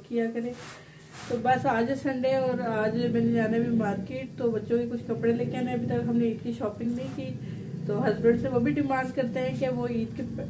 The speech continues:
हमें कम से कम पैसे तो दें, हम ईद की shopping करें क्योंकि ईद में दिन आएंगे थोड़े। तो बस अभी मैं बना रही हूँ नाश्ता। यहाँ देखिए जी हमारे पराठे हो गए तैयार, ये देखिए जी हमारे पराठे हो गए तैयार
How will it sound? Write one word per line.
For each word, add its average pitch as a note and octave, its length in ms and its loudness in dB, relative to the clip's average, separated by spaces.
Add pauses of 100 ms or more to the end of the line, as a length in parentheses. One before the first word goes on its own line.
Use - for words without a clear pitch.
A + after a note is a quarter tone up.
(120)
हमें A#3+ 260 -2
कम B3+ 160 -2
से A#3 80 -2
कम B3+ 120 -2
पैसे A#3+ 300 0
तो D4+ 120 -2
दें, C#4 200 -2
हम C#4 180 -2
ईद A#3 140 -4
की B3 120 -6
shopping A#3 400 -2
करें A#3 220 2 (460)
क्योंकि A#3 300 2
ईद A3+ 180 -2
में A#3+ 120 0
दिन A3+ 220 2
आएंगे A3 280 0
थोड़े। A3+ 360 -2 (460)
तो A3+ 80 0
बस A3+ 220 -2
अभी B3 140 -2
मैं B3 120 -2
बना A#3 260 2
रही G#3+ 180 0
हूँ B3 120 -2
नाश्ता। G#3 360 -2
यहाँ A#3+ 300 -2
देखिए A3+ 260 -4
जी A#3 140 0 (220)
हमारे A3 260 -2
पराठे A3 380 -6
हो A#3 140 0
गए A3 260 -6
तैयार, G#3+ 400 -2 (1900)
ये A#3+ 60 4
देखिए A3 240 0
जी A3+ 80 2
हमारे A3 380 2
पराठे A3+ 360 0
हो A#3 140 2
गए G#3+ 280 -2
तैयार G#3 380 -2